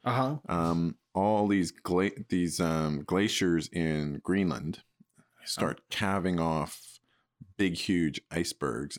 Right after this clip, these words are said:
Speaker 2: and then they float down
Speaker 1: Okay.
Speaker 2: what's called Iceberg Alley, and they basically go right by Newfoundland. And you, there's
Speaker 1: Sure.
Speaker 2: actually an app,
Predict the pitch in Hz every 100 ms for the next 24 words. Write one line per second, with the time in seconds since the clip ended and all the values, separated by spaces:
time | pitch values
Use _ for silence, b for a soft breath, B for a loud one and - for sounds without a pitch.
0 | - 80 78 71 71 69 - - - 87
1 | 82 - - 80 73 69 90 123 _ _
2 | - 151 156 151 233 - - - - 82
3 | - 82 85 - 78 71 80 78 71 80
4 | 87 78 78 85 - 80 73 73 71 69
5 | 69 80 - 71 71 67 82 98 67 110
6 | 131 165 92 208 - 101 98 113 - -
7 | 101 92 - 85 78 - 90 67 -